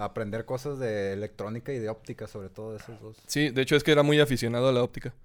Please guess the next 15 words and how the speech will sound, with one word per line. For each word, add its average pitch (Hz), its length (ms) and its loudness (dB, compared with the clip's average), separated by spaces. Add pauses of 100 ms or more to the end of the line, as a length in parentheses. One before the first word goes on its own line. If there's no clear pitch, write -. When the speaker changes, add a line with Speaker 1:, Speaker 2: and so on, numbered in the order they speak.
Speaker 1:
Mm, 95 260 -14
ya. 90 200 -16
Speaker 2:
Y 131 160 6
es 123 120 4
que 143 160 4
no, 139 400 -4 (200)
era 160 440 6
Speaker 1:
Saludos 135 340 0
a 131 80 2
Cristo 123 300 -6
si 135 100 -6
algún 113 240 -6
día 117 120 -4
ve 113 160 -4
esto. - 260 -14